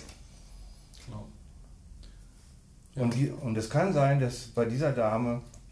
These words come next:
Speaker 2: diese geheimnisvolle Kraft, so nenne ich das jetzt mal, dafür sorgt, dass, dass sie nicht erfolgreich ist mit ihren neuen Maßnahmen.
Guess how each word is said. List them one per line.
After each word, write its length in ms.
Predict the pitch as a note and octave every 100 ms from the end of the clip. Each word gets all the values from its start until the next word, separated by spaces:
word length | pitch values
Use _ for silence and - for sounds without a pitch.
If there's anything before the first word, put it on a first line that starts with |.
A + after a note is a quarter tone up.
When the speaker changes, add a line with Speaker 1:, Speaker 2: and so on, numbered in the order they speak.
| -
Speaker 2:
diese 300 | A#2 C#3 D#3+
geheimnisvolle 720 | D3 B2 B2+ B2+ B2 - A#2
Kraft, 300 | A#2 G#2 G#2+
so 80 | F#2+ F2 F2+
nenne 260 | F#2+ A2
ich 60 | F#2+
das 200 | F2+ -
jetzt 220 | D#2+ -
mal, 200 | F2 F2+
dafür 300 | F#2+ F#2 G2+
sorgt, 500 | F2 F#2+ G#2+ F3 F3 - - - -
dass, 320 | - B2+ - - - - - - - - - - - - - - - - - - - - - - - -
dass 180 | A#2+ C3
sie 60 | C#3
nicht 160 | C#3
erfolgreich 540 | C#3 - C3 B2 G2 F2+
ist 240 | F#2+ -
mit 80 | G2+
ihren 220 | A2 G#2
neuen 260 | G#2+ G2+ G2+
Maßnahmen. 680 | F#2 F2 - E2+ D2 C#2+